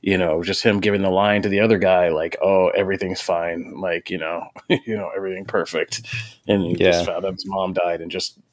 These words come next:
Speaker 1: all of that in his face and his eyes and all that. He's so understated, and, you know, his character is so tightly emotionally controlled, but he does such a good job just kind of with the complexity and letting you know how this guy feels.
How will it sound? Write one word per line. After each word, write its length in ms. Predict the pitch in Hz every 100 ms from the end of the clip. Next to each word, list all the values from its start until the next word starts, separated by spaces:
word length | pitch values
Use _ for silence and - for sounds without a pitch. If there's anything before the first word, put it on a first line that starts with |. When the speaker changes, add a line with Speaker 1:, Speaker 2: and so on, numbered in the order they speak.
| -
Speaker 1:
all 220 | 101 101
of 60 | 92
that 180 | 98 92
in 60 |
his 160 | 90 -
face 480 | - 95 90 90 -
and 120 | 90
his 140 | 90 90
eyes 520 | 90 90 87 87 90
and 80 | 87
all 140 | 90
that. 320 | 87 87 - - - - - _ _ _ -
He's 240 | - 104 -
so 300 | 113 107 -
understated, 720 | 104 98 - 95 87 90 85
and, 560 | 90 92 90 85 76 -
you 220 | - 85
know, 180 | 92 87
his 200 | 101 95
character 420 | - 110 92 - 90
is 300 | 82 90 -
so 300 | - 80 87
tightly 360 | - 90 73
emotionally 480 | 87 90 90 - 87
controlled, 580 | 87 87 - 104 92 76
but 200 | 80 69 - _ _ _ _
he 140 | 110
does 180 | 98 -
such 200 | 113 98
a 60 | 90
good 200 | 98 90
job 280 | 90 87
just 300 | 90 - -
kind 240 | - 92 87
of 100 | 85
with 80 | 90
the 80 |
complexity 840 | - 90 - 92 90 - 90 87 90
and 280 | 87 87 - - _
letting 280 | 95 90 90
you 60 | 90
know 140 | 92
how 140 | 87
this 180 | 90 90
guy 200 | - 92
feels. 800 | 87 - 101 92 90 92 92 -